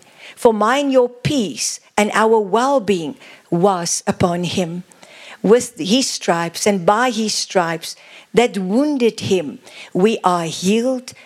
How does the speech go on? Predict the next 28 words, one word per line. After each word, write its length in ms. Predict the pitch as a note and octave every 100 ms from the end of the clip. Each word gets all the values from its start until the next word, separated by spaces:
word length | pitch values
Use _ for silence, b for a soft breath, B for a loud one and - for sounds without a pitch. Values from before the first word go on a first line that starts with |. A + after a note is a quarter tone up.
| B
and 320 | F#3+ E3 D#3
we 400 | F3 G3+ A3+ A3+ - -
are 200 | E3 D#3+
made 640 | E3+ F3 F#3 F#3 G3 - _
whole." 500 | - - F#3 F3+ E3 B B -
Praise 580 | - G#3 G#3 G3 - -
the 140 | A#3
Lord. 340 | G#3+ F#3+ F3 E3+ B B -
By 400 | F3+ B3 C#4+ C4+
faith, 680 | - - D4 G#3 C#3+ - - B B -
every 380 | C#4+ E4+ C#4+ C4
day, 380 | G3 F3 D3 B B B
Pastor 360 | B3 C4+ - -
Sharon 440 | - C#4 C#4 D4
shared 360 | C4 - D4+ C#4+
with 200 | A#3+ A#3
us, 180 | G#3+ G3+
we 80 |
have 200 | A#3+ C4+
to 100 | -
come 300 | - C4 A#3 - -
up 200 | C4 C#4+
in 160 | B3+ -
our 220 | G3 F#3+
healing. 520 | F3+ - F3+ E3 - B B B B B B B -
If 160 | A3
we 180 | F#3 C#4
think 480 | D#4 - D#4 D4+ -